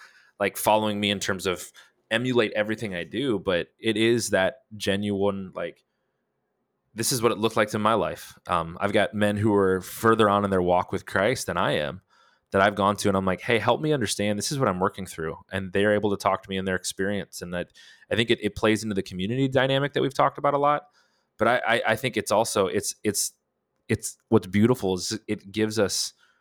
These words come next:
in a lot of ways, kind of purpose and design for our lives.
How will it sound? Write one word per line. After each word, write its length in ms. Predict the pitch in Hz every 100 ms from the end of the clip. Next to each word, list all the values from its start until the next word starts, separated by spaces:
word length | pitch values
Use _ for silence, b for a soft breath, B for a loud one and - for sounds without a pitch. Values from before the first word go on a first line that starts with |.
| _ _ _
in 40 | 95
a 40 |
lot 120 | 117
of 60 | 165
ways, 200 | 92 -
kind 240 | - 165
of 100 | -
purpose 360 | - 107 147 -
and 120 | 95
design 360 | 87 87 110 185
for 220 | 78 69
our 60 |
lives. 420 | 57 55 - -